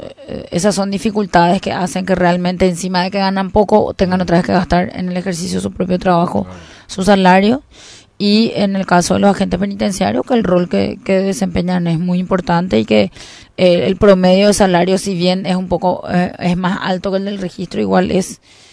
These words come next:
Speaker 1: insuficiente por el rol que desempeñan, ¿verdad?
Speaker 2: Claro, claro.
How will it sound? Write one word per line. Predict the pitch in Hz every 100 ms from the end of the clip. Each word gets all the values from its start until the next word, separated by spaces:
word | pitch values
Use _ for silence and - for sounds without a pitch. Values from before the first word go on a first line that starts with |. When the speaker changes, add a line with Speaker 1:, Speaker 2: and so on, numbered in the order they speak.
| _ -
Speaker 1:
insuficiente | 202 180 202 190 185 180 180 190
por | - 196
el | 190 180
rol | 175 175
que | 208
desempeñan, | 180 180 175 170 175 160 156
¿verdad? | 175 170
Speaker 2:
Claro, | 90 85 80 78
claro. | -